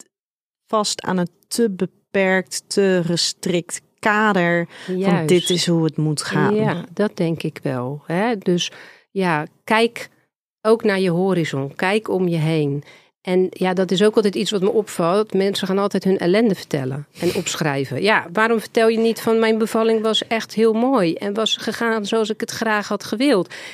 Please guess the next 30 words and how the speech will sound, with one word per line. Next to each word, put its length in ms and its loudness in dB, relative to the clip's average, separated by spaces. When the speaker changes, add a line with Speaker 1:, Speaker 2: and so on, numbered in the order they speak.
Speaker 2:
En 160 0
dat 180 2
is 120 2
ook 120 4
wat 160 0
ik 120 -2
iedereen 420 2
wens. 520 2
Jouw 360 2
wens, 420 2
droombevalling, 920 0
gun 160 0
ik 100 0
elke 340 0
vrouw 240 2
op 100 -2
aarde. 460 -2
Alleen 280 2
moeder 220 2
natuur 420 2
niet. 380 0
Speaker 1:
Nee. 400 0
Speaker 2:
Ja, 420 -2
en 180 -4
dan, 340 0
ja, 300 -4
ben 220 0
ik 120 4
misschien 600 0
door, 200 2